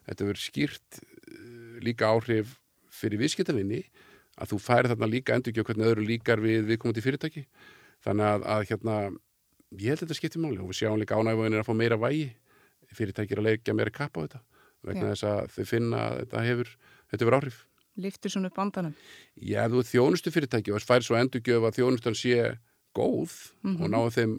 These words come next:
Speaker 1: markmiðum sem þú settir þér, þá hlýtur það að vera gefandi. Það er bara vítamín, skilur. Þetta er eins og bara að byrja hvern morgni á, á góðum lýsi.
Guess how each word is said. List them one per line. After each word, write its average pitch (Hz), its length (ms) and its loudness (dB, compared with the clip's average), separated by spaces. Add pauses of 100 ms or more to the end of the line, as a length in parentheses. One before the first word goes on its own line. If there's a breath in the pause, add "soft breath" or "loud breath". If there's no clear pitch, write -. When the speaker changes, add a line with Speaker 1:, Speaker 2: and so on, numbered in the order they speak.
Speaker 1:
markmiðum 123 340 0
sem 113 120 0
þú 101 80 -4
settir - 260 -4
þér, - 140 -18 (500 soft breath)
þá 104 160 -6
hlýtur 120 400 -2
það 120 140 6
að 113 60 2
vera 104 200 -2
gefandi. - 400 -4
Það 117 140 -6
er 123 60 -4
bara 117 200 2
vítamín, 104 560 -4
skilur. 90 260 -12
Þetta 113 200 -2
er 107 100 0
eins 104 80 -2
og 98 120 -2
bara 104 160 0
að - 60 -20
byrja 117 200 2
hvern 107 180 -4
morgni 117 340 0
á, 101 140 -2 (400 loud breath)
á - 80 -12
góðum 113 400 2
lýsi. 143 380 -4